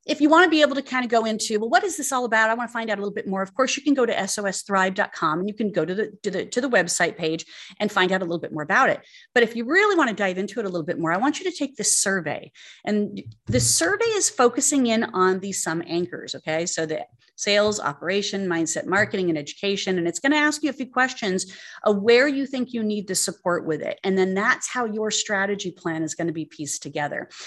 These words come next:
So if you're interested in doing the survey, you can go to S O S salon survey dot com. S O S salon survey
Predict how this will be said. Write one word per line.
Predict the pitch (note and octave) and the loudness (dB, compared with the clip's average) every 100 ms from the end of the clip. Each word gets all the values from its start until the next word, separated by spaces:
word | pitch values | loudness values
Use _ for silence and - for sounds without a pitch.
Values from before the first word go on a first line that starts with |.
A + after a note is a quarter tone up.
| - | -8
So | - | -2
if | A3+ | 0
you're | A#3 | 4
interested | B3+ - C#4+ - B3 | 4 4 0 0 -6
in | |
doing | A#3 G#3 | -6 -4
the | F#3+ | -2
survey, | - F3 D#3+ | -2 -2 -4
you | E3 E3 | -4 -4
can | F3 | -4
go | D#3+ | -4
to | - | -4
S | E3 - | -4 -2
O | |
S | F3 D#3 - | -2 -2 -2
salon | D#3 E3 F3 B3 C#4 | -4 0 2 2 -2
survey | - - - A3+ D3 B2+ F#3+ B3+ _ _ | -4 -4 -2 -4 -6 -6 -8 -10 _ _
dot | D3 - | -10 -10
com. | - D#3 - - _ _ _ - _ _ | -8 -8 -10 -18 _ _ _ -20 _ _
S | F3 E3 | -6 -4
O | E3 | -4
S | E3 | -4
salon | - E3 D#3 F#3 G#3 | -4 -4 -4 -4 -6
survey | F#3+ - - A3+ G3+ D3 C3 D3 - | -8 -8 -6 -8 -8 -8 -8 -12 -16